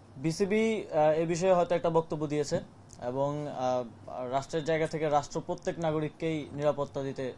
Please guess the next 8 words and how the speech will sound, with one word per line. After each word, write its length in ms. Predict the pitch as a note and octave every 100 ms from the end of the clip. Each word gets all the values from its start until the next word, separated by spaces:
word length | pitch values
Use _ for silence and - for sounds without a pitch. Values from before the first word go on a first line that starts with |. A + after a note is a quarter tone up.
| A#2+
বাধ্য 340 | B2 A#2+ A2+ - - - - - - -
এবং, 460 | A#2 C3+ C#3+ C#3+ C#3
আহ, 240 | C3 B2+ B2
সেটা 320 | C#3+ C3+ C#3+
আমরা 180 | D3 C#3+
তো 120 | D3
অবশ্যই 340 | C3+ - D3
করব। 240 | - B2+